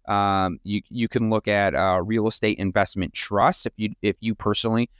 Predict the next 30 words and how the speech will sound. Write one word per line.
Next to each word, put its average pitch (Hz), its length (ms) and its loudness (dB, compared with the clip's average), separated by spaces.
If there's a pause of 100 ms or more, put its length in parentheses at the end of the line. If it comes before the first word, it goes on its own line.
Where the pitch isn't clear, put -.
(160)
don't 104 180 0
wanna 101 200 2
just 101 220 -4
go 104 260 2
buy, 90 440 2 (300)
eh, 110 240 -2
personal 104 400 0
real 98 240 2
estate, 110 540 0
um, 90 480 0
you 92 80 -4
can 90 160 -2
look 95 100 -2
at 85 160 0
real 95 140 2
estate - 260 0
investment 87 400 -4
trusts. 117 420 0 (360)
Those 131 260 0
come 127 220 0
in - 160 0
all 110 560 0 (260)
forms 113 300 0
of 95 80 -6
shapes 113 420 0
and 92 100 -2
sizes. 101 520 0
Some 107 200 0
of 104 120 -2
'em 101 220 2